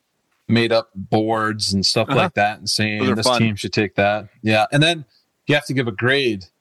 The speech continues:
Speaker 1: you know, to every team at the end of it. Like, they really care what you give them
Speaker 2: Sure.
Speaker 1: as a grade, you know, that type of thing. So how about this?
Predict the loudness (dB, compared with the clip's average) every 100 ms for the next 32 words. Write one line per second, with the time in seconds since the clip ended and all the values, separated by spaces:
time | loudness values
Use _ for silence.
0 | _ _ -2 0 0 -2 -4 -2 0 0
1 | -2 -2 0 -2 -6 -10 -6 -2 0 -2
2 | -2 -4 -4 -4 0 0 0 -2 -6 -4
3 | -2 -2 -2 -6 -10 _ _ -2 0 0
4 | -2 -2 -2 -4 -4 -2 -2 -2 -6 -6
5 | -6 -2 -4 -2 -4 -4 -6 -6 -6 -20
6 | -20 _ _ _ 2 2 2 0 0 -2
7 | 0 -4 -6